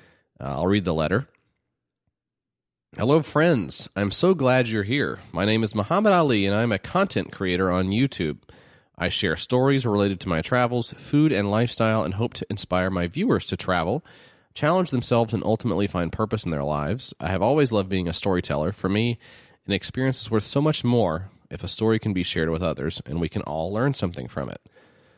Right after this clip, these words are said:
Blah, blah, blah. A bunch of bullshit with bolded words, all this garbage. Uh, the point of it is, he has not started his YouTube channel yet.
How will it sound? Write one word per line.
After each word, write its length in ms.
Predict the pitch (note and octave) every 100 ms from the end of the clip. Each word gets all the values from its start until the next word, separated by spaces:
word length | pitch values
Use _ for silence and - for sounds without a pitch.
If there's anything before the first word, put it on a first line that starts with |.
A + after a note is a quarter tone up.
| _ _
Blah, 220 | F2+ G#2
blah, 100 | G2+
blah. 240 | E2 D#2 D#2
A 40 |
bunch 240 | D#2 A#2+
of 80 | A#2+
bullshit 400 | G#2+ G#2+ - G2+
with 180 | F2 F2
bolded 320 | F2+ F#2 F#2+
words, 560 | F2 F2 E2 E2 - - - -
all 160 | E2
this 120 | E2+
garbage. 520 | E2 D2+ D2 D#2 D#2 - _ _ _ _ _ _ _ _ -
Uh, 260 | F2 F2 E2+ _ _
the 100 | -
point 300 | G2+ - G#3+
of 100 | D3
it 80 | G2
is, 320 | E2+ F2+ F#2+ - _
he 340 | - F3 G3
has 260 | D#3 D#3+ B2+
not 320 | B2 C3 -
started 520 | - A#2+ A2+ A2 F#2+
his 200 | G2+ F2+
YouTube 400 | F2+ E2+ F#2+ E2
channel 340 | - E2+ E2+
yet. 280 | D#2+ C#2 G1+